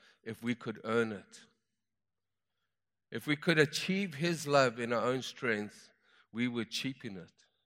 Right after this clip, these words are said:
But we receive it by faith through grace. And I think God is wanting to bring us back to that fresh revelation of that, 'cause he has work for us to do, and time is short.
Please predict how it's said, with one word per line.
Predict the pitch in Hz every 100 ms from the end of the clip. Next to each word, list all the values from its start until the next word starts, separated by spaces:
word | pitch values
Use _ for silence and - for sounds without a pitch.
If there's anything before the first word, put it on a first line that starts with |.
| _ _ _ _ _ _ _ _ _ _ _ -
But | 127
we | 139
receive | 139 135 - - 170 165
it | 156 139
by | 131 123
faith | - 131 113 107 -
through | - 120
grace. | 110 110 107 101 - - - - _ _ _ _ _ _ _ _ _ _ _ _
And | -
I | 131
think | 175 165
God | 156 160
is | 165 139
wanting | 139 151 156 127
to | 131
bring | 120 139
us | 139 127
back | - 131 -
to | 131
that | 123 117
fresh | - 135 - 127
revelation | 123 120 117 135 131 123
of | 110 95
that, | 104 104 - - _ _ _ _ _ _ _ -
'cause | 123
he | 131 156
has | 151 117
work | 120 143 143
for | - 120
us | 113 -
to | 117
do, | 101 107 98 104 - _ _ _ _ _ _ _
and | 113 110
time | 135 135 135
is | 123
short. | - 139 120 113 -